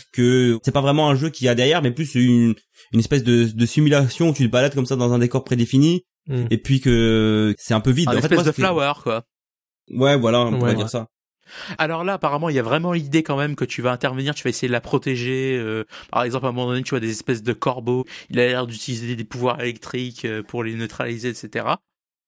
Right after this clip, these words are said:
Speaker 3: Euh, ce qui me fait peur aussi, c'est que la petite fille a l'air indépendante, en fait. Et, euh, j'ai très peur, euh, du phénomène, euh,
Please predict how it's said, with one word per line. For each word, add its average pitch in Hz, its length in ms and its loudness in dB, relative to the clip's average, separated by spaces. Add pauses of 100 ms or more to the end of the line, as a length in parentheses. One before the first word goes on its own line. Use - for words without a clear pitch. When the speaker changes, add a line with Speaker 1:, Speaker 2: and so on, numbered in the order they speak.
Speaker 3:
Euh, 151 80 -2
ce - 80 -8
qui - 80 -2
me 202 80 2
fait 220 80 2
peur 214 220 0
aussi, 220 200 -4
c'est - 140 -4
que 147 80 -2
la 127 180 -2
petite - 440 -10
fille 190 200 -2
a 139 60 0
l'air 131 240 -4
indépendante, 151 560 -4
en 131 80 -6
fait. - 300 -8 (1120)
Et, 143 180 2
euh, 127 460 0
j'ai 127 160 -2
très 170 180 -2
peur, 165 340 0
euh, 113 720 -2
du 110 200 -10
phénomène, 135 640 -4
euh, 110 260 -2